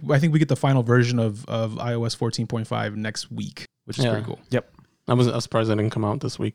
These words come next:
Speaker 2: but
Speaker 1: Yeah, I thought it was gonna come out 'cause with the beta, they already released the, like, it seems like the final version.
Speaker 2: Yeah.
Speaker 1: And normally when they do that, the real one goes out to the public,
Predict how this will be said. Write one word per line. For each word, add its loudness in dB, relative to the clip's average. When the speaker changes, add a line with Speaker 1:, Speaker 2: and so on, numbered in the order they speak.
Speaker 2:
but -10
Speaker 1:
Yeah, 6
I 8
thought 6
it 10
was 6
gonna 4
come 4
out 4
'cause 4
with 2
the 0
beta, 6
they 4
already 6
released 0
the, -2
like, 0
it 0
seems 2
like -2
the 0
final 2
version. 2
Speaker 2:
Yeah. -2
Speaker 1:
And 4
normally 4
when 2
they 2
do 0
that, -2
the -4
real 4
one -2
goes -2
out -2
to -6
the -8
public, -4